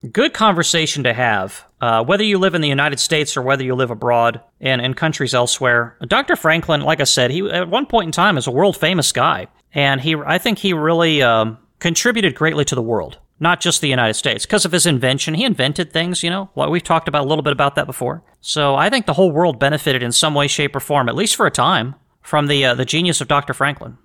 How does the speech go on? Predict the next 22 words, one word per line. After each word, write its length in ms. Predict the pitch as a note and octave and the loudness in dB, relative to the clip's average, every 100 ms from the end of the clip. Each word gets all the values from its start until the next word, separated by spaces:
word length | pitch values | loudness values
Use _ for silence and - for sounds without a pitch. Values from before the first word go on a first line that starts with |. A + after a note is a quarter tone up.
| _ | _
Not 160 | F3 C4+ | 0 2
a 40 | |
lot 180 | A#3+ A#3+ | 2 0
of 80 | G3 | 2
men 160 | G3 F3+ | 0 0
can 100 | D3+ | 0
say 220 | D#3 C#3+ | 0 0
that. 180 | - C3 | -2 0
Not 140 | F#3+ | 2
a 40 | |
lot 140 | A3+ G3+ | 2 0
of 60 | |
men 160 | F3+ E3 | 0 -2
can 120 | D3 | -2
say 200 | - D3 | -2 0
that 140 | B2+ B2 | -2 -2
they 100 | A#2+ | -2
actually 320 | D#3 - C#3 | -2 -2 -2
impacted 480 | C#3 D3+ C#3 C3+ - | -2 -2 -4 -6 -8
the 80 | |
world. 400 | G#2+ A#2 G#2+ - - _ - | -6 -4 -4 -8 -20 _ -10
But 120 | C#3 | -2